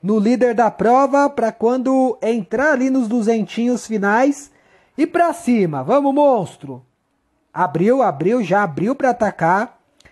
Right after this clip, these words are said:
Vai atacar o segundo colocado, Thiaguinho. Vamos pra cima, moleque, vamos, vamos. Vamos pra cima, vamos pra cima. Vai encostar, vai encostar. Já tá encostando, hein? Vem tempo, hein?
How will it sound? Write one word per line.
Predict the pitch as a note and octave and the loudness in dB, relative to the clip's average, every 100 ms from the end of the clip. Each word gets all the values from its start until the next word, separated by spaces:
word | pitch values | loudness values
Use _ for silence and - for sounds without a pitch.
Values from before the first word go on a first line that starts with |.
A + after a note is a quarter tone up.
| _ C#3 | _ -2
Vai | F#3+ | 0
atacar | C4+ C4+ B3+ B3 | 0 0 0 2
o | A#3+ | 2
segundo | A#3+ G#3+ A3+ | 0 -2 -2
colocado, | A3+ A3 G#3 G#3+ A3 A3 | 0 0 2 2 0 0
Thiaguinho. | A3 F#3 A3 C4+ D#4+ - _ _ _ _ _ _ _ _ - | -2 0 2 2 0 -4 _ _ _ _ _ _ _ _ 0
Vamos | B3+ C#4+ | 0 2
pra | C#4+ C#4 | 0 0
cima, | D4 C#4+ C4+ | 2 2 2
moleque, | C4+ C#4 B3+ F#3+ - E3 | 2 2 2 0 -4 -4
vamos, | F3 C4 F3+ C3 A#2 | 2 2 0 -8 -2
vamos. | A3 C4+ F3 A#2+ A2 _ _ _ _ _ _ - | 2 2 0 -8 -16 _ _ _ _ _ _ -2
Vamos | C4 D#4+ | 0 2
pra | D#4 D#4 | 2 0
cima, | D4 D#4+ C#4+ G#3 E3 C3 | 2 4 4 2 0 -2
vamos | G3+ D#4+ F4+ | 0 2 2
pra | F4 F4+ | 2 0
cima. | E4+ E4+ F4 D4+ B3 A3+ G#3 F#3+ E3+ - - | 2 4 4 4 2 2 0 0 -2 -12 -4
Vai | C4 E4+ | -2 0
encostar, | F4 F#4+ - D#4 C#4+ B3 | 0 -2 0 0 2 2
vai | A3 C#4+ | 0 -2
encostar. | F4 G4+ G4+ - C#4 A#3 F#3+ E3+ | 0 0 0 0 2 2 0 -2
Já | A#3 B3+ | 0 0
tá | A#3+ C#4 F4 | 0 0 0
encostando, | G4+ F#4+ G4+ G4 - C4 C4 A#3 G#3 | 0 0 0 0 0 2 4 2 2
hein? | B3 | 0
Vem | A#3 E4+ | 0 0
tempo, | F4+ F4+ B3+ F#3 | 0 0 0 0
hein? | G#3 A3+ C#4+ | -2 -2 -4